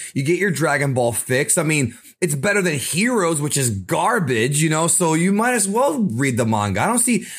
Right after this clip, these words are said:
I don't see how you could be a hardcore Dragon Ball fan. And of course, I'm, this is not, like, a ju-, judgmental thing, but I mean, if you're a hardcore Dragon Ball fan, you're gonna digest as much as possible.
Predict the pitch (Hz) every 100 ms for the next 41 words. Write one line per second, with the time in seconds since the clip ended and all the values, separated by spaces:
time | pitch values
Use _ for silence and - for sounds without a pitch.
0 | - - 240 294 - 254 220 220 190 160
1 | 180 135 156 156 - 160 123 127 135 131
2 | 131 127 - 139 139 135 - - - -
3 | 180 - 180 107 - 131 120 - _ -
4 | 139 143 135 131 117 101 104 101 110 -
5 | 117 95 135 131 113 104 113 117 113 107
6 | 147 170 117 131 143 127 - 139 107 120
7 | 120 107 104 107 113 135 131 120 107 104
8 | 117 117 95 107 107 - 117 139 143 117
9 | 104